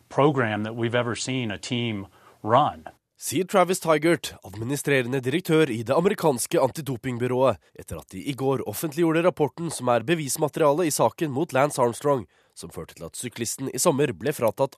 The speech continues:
Speaker 2: alle sine sju Tour de France-seire. Over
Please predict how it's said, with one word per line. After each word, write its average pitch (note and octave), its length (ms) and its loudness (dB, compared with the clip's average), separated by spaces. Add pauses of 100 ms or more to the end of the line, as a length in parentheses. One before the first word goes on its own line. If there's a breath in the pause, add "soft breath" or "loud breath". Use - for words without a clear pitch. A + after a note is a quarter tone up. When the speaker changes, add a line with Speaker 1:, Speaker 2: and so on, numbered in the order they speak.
Speaker 2:
alle F3+ 220 6 (100)
sine A#2+ 240 -6
sju G#2+ 220 -6
Tour F#2 180 -12
de F2 80 -10
France-seire. A#2 800 -2 (420 soft breath)
Over E2 240 -10